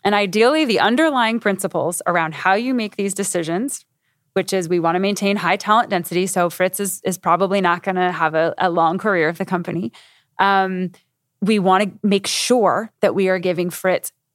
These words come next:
regular, candid feedback. Um, and, and that might be in the form of, like you said,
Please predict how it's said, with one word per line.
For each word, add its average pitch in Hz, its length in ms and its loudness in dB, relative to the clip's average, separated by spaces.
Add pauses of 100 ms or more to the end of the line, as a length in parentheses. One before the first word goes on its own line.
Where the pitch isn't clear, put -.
regular, 247 920 0 (360)
candid 190 440 -2
feedback. - 680 -4 (380)
Um, 185 540 0 (280)
and, 233 240 2
and 247 140 2
that 302 160 4
might 208 240 0
be 185 140 2
in 185 100 2
the 196 80 2
form 170 340 -2
of, 214 120 -6
like 175 240 -4
you 294 40 -4
said, - 300 -6